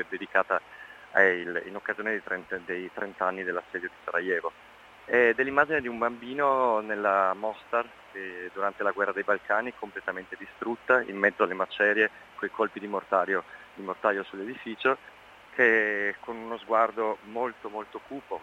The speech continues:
uno sguardo che raramente si può vedere in un bambino, se non qualcuno che è cresciuto in un contesto di conflitto, sta mangiando un gelato. E già qua c'è una contraddizione enorme nel vedere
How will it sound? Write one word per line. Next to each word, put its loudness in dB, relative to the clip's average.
uno -8
sguardo 0
che -2
raramente -2
si -14
può -4
vedere -2
in -6
un -20
bambino, -6
se -10
non -6
qualcuno -4
che -4
è -6
cresciuto -6
in -2
un -12
contesto -2
di -6
conflitto, -2
sta 2
mangiando 4
un -2
gelato. 4
E -4
già 4
qua 0
c'è -2
una 2
contraddizione -4
enorme 2
nel -8
vedere -2